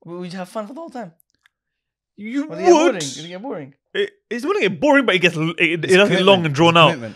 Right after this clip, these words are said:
Speaker 2: And when you
Speaker 1: Yeah.
Speaker 2: reach a certain age where it's like,
Speaker 1: Ain't got
Speaker 3: Am
Speaker 1: time.
Speaker 2: "I wanna
Speaker 3: still
Speaker 2: do other
Speaker 3: committed
Speaker 2: things
Speaker 3: to
Speaker 2: on my
Speaker 3: this
Speaker 2: weekends
Speaker 3: game?
Speaker 2: now."
Speaker 3: <laughs>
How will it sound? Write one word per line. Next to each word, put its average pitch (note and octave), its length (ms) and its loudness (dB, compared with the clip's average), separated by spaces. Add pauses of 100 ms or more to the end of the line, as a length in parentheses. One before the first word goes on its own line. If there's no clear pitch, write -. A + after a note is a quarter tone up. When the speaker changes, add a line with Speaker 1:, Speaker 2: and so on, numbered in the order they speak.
(160)
Speaker 2:
And E3+ 140 4
when F#3+ 120 4
you A#3 80 4
Speaker 1:
Yeah. G#3 40 2
Speaker 2:
reach A#3+ 120 2
a A3 40 2
certain G3 240 4
age A#3+ 400 4
where F3 160 0
it's E3+ 120 0
like, D#3+ 480 0 (420)
Speaker 1:
Ain't D#3+ 120 -20
got D3+ 120 -18
Speaker 3:
Am B2+ 80 -6
Speaker 1:
time. C3+ 80 4
Speaker 2:
"I - 60 8
wanna F3 160 6
Speaker 3:
still D#3+ 120 8
Speaker 2:
do D#3+ 60 6
other E3+ 120 6
Speaker 3:
committed - 80 -2
Speaker 2:
things D3+ 200 0
Speaker 3:
to D3+ 60 0
Speaker 2:
on C#3+ 40 -4
my C#3+ 80 -2
Speaker 3:
this C3+ 100 0
Speaker 2:
weekends C3 240 -4
Speaker 3:
game? C3 100 -4
Speaker 2:
now." A#2 100 -4
Speaker 3:
<laughs> A2+ 100 -4